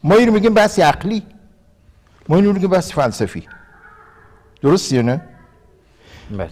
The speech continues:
Speaker 1: شما ادیان توحیدی، عقل چی میگه دین توحیدی رو؟ یعنی دینی که اساسش توحیده. درسته یا نه؟ ما کاری به دین نداریم اصلاً. ادیان توحیدی مجموعاً بر محور توحید میچرخه.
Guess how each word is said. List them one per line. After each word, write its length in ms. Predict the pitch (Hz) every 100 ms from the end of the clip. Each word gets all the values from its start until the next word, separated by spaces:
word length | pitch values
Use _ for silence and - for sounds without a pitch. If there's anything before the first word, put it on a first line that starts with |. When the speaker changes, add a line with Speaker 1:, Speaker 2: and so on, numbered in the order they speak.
| -
Speaker 1:
شما 260 | - 220 233
ادیان 520 | 180 185 160 226 240
توحیدی، 880 | 247 196 175 160 185 165 160 90 - - - - _ -
عقل 420 | 165 226 - 262
چی 240 | 208 - 262
میگه 260 | 123 95
دین 240 | 95 113 110
توحیدی 500 | 101 87 85 78 69
رو؟ 80 | - - - - _ _ -
یعنی 180 | 117 147
دینی 240 | 147 180
که 80 | 180
اساسش 360 | 156 190 190 -
توحیده. 440 | 185 170 208 180 - - - - - _ _ _ _ _ _ _ -
درسته 360 | 135 185 -
یا 60 | 131
نه؟ 180 | 131 - - _ _ _ _ _ _ _ _ - - _ _ _
ما 100 | 165
کاری 320 | 160 - 233 226
به 100 | 185
دین 260 | 226 247
نداریم 340 | 247 185 156 147
اصلاً. 320 | - 151 202 - _ _ _ -
ادیان 500 | 156 170 147 180 180
توحیدی 760 | 175 175 175 165 185 170 208 254
مجموعاً 840 | 208 175 147 170 170 165 220 254 269 - - -
بر 180 | 160 165
محور 440 | 165 170 160 202 214
توحید 540 | 180 160 147 190 -
میچرخه. 460 | 104 - - -